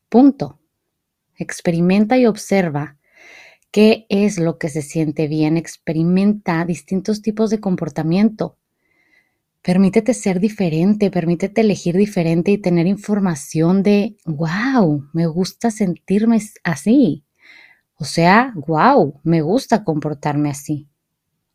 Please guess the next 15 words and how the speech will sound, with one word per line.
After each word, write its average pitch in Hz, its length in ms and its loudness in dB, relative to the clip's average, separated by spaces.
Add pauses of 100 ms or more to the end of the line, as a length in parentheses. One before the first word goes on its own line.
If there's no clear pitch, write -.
O, 202 420 6 (520)
"Guau, 160 640 4 (160)
odio 175 500 6
comportarme 147 640 -2
así". - 360 -10 (1160)
Para 175 260 2
que 180 120 -2
te 190 180 -2
rías 254 400 2
antes 156 400 0
de 151 140 -8
que 143 100 -8
termine 165 440 -2
el 180 100 -2
episodio, 175 580 -6